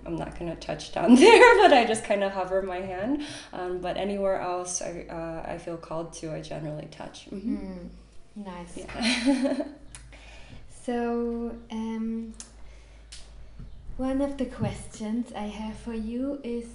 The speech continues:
Speaker 2: you, people come to you to get this treatment, to get
Speaker 1: Mm-hmm.
Speaker 2: massage, and so I think you help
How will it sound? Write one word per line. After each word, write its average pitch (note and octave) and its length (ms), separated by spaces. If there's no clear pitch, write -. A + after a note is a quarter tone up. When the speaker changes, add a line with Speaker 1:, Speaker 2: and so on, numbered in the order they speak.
Speaker 2:
you, A#3+ 500
people D4+ 280
come B3+ 280
to - 100
you G#3+ 460
to A3 160
get G3 500
this A3 160
treatment, E3+ 460
to F#3+ 80
get A#3 180
Speaker 1:
Mm-hmm. D4+ 80
Speaker 2:
massage, C#4+ 580
and G#3+ 280
so G#3+ 280
I G3+ 100
think B3+ 360
you A3+ 400
help A#3 380